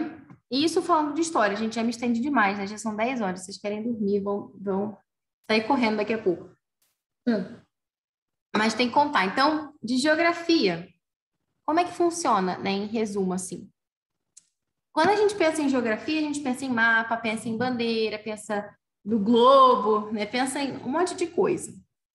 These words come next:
E é tudo isso, né, de alguma forma, mas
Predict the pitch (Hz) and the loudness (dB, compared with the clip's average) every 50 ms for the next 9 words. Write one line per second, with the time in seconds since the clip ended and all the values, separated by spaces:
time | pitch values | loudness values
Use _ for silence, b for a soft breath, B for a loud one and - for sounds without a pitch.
0 | _ _ _ _ _ _ _ _ _ _ _ _ _ _ _ _ - 403 508 370 | _ _ _ _ _ _ _ _ _ _ _ _ _ _ _ _ -6 -2 0 2
1 | 349 320 302 320 370 381 - - - - 349 330 320 370 392 359 285 302 294 - | 4 4 6 4 4 2 0 -4 0 4 6 6 8 8 8 8 6 6 2 2
2 | - 233 202 190 - - - - 202 202 208 220 196 208 233 240 - - - 202 | 2 0 0 0 -2 -8 -4 0 0 2 4 4 4 4 2 2 0 0 2 2
3 | 202 208 202 269 349 381 - - - _ _ _ _ _ - 226 240 240 254 294 | 2 2 2 0 0 0 -2 -8 -18 _ _ _ _ _ 0 2 4 4 4 4
4 | 339 370 - - - - | 2 0 0 -2 -8 -10